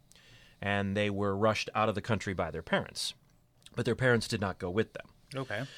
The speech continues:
Speaker 1: So they have grown up outside of the country, and, and the rest of the, the world has progressed further.
Speaker 2: In Mexico or Canada?
Speaker 1: Uh, you know, it didn't say where they were sent to yet. There are a lot of questions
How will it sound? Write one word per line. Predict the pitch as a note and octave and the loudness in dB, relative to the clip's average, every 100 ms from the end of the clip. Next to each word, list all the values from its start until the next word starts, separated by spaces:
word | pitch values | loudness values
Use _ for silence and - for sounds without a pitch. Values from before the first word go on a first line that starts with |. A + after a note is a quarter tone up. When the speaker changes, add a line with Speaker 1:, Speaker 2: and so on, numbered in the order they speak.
| - | -16
Speaker 1:
So | - C#3+ | -2 4
they | F3+ | 8
have | A3+ E3+ | 8 8
grown | C#3+ C3+ A#2+ | 8 8 8
up | G#2+ - - | 4 0 2
outside | G#2 G#2 - - C#3+ B2 G2+ F#2+ F2+ - _ | 4 4 2 2 4 6 4 0 -4 -12 _
of | - F#2 | -2 -2
the | F#2 | -4
country, | - F2+ G#2 G2+ | -6 -6 -2 0
and, | G#2 G#2+ | 0 0
and | A2 A2 | 2 2
the | G#2+ | 4
rest | G#2 A2+ A#2 - | 4 4 4 2
of | G2+ F2+ | -2 0
the, | G#2 G2 | 4 4
the | E2 G2 | 2 -2
world | G2 C#3+ E3 G#2 G2 - - - | 4 8 8 8 4 -4 -20 -2
has | A#2 A2+ | 2 2
progressed | - A#2 F2+ A2 G#2 - - G2+ - | 0 -4 2 4 4 2 -6 -10 -16
further. | - - A#2 F#2+ E2+ D#2+ - - - - | -6 4 4 4 -4 -8 -12 -20 -20 -10
Speaker 2:
In | B2 | -6
Mexico | A2+ A#2+ - B2 | -6 -6 -6 -6
or | G2+ | -8
Canada? | F#2 G#2+ F2+ E2+ - _ _ _ - | -8 -8 -8 -16 -20 _ _ _ -10
Speaker 1:
Uh, | - | -4
you | C#3+ | 2
know, | C#3+ F#3+ | 4 6
it | F3+ | 6
didn't | - G#3+ A3+ | 4 0 2
say | - F3+ | 2 0
where | B2+ B2 | 0 2
they | A#2 | 2
were | G#2 | 0
sent | F#2+ - G2 - | -4 -6 -6 -6
to | - | -10
yet. | E2+ D#2 A#1+ | -8 -8 -8
There | A2+ A2 | 2 6
are | C#3 | 10
a | A#2+ | 10
lot | A2+ A2+ A2+ A#2 B2 D3 D#3+ | 8 6 4 8 8 8 4
of | D#3 D#3 | 0 -2
questions | - A#2+ G#2+ - G2+ F#2 - | 4 2 4 -2 -2 -2 -4